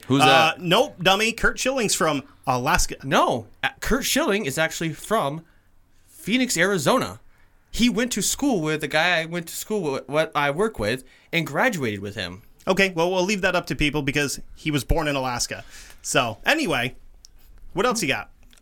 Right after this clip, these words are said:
Speaker 3: Uh, David Spade as well.
Speaker 1: Who?
Speaker 3: David Spade.
Speaker 1: Fuck that guy.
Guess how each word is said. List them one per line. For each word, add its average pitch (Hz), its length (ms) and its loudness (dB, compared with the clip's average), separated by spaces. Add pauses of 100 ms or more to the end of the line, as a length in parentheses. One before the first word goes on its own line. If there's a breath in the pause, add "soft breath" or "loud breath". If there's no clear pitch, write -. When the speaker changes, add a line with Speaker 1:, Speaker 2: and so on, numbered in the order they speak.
Speaker 3:
Uh, 92 1000 0
David 104 280 -6
Spade 143 380 0 (180)
as 110 140 -12
well. 147 320 -12
Speaker 1:
Who? 151 340 0 (680)
Speaker 3:
David 113 280 -12
Spade. 165 260 -14 (220)
Speaker 1:
Fuck - 220 -18
that - 160 -16
guy. 82 280 -10